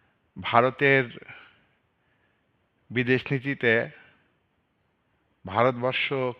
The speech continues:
কিভাবে আন্তর্জাতিক ক্ষেত্রে মর্যাদা লাভ করছে এবং করেছে। তোমরা একথা জানো যে ভারতের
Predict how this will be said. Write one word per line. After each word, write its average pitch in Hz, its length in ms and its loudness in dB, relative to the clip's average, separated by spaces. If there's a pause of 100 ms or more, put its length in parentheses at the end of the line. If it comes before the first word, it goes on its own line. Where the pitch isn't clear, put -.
(180)
কিভাবে 123 500 2 (1700)
আন্তর্জাতিক 120 800 0 (200)
ক্ষেত্রে 120 440 -2 (2250)
মর্যাদা 117 500 0
লাভ 113 200 6 (1200)
করছে 123 440 -2 (1000)
এবং 113 240 -2 (180)
করেছে। 98 380 -10 (2500)
তোমরা 147 200 2
একথা 147 280 2 (100)
জানো 143 260 4
যে 143 220 2 (500)
ভারতের 135 580 2